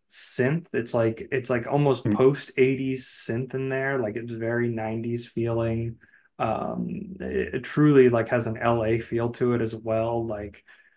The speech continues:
Speaker 1: just, just, like, great driving music almost. And it, like, I feel like that's when the score, like, hits the hardest. Um,
Speaker 2: Yeah.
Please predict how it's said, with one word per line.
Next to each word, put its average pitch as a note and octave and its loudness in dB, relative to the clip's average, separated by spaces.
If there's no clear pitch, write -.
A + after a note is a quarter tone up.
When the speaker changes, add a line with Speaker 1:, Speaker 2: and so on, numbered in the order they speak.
Speaker 1:
just, - -4
just, - -2
like, G#2 -8
great B2+ 4
driving A2+ 0
music A#2+ 0
almost. B2 0
And A2+ -6
it, A2+ -10
like, A#2+ -2
I A#2 -4
feel C3 0
like A#2+ 0
that's A2+ -2
when A2+ -2
the G#2+ -2
score, A2 -2
like, G#2 -6
hits A#2+ -6
the G#2 -4
hardest. G#2+ -4
Um, G#2+ -6
Speaker 2:
Yeah. G2 6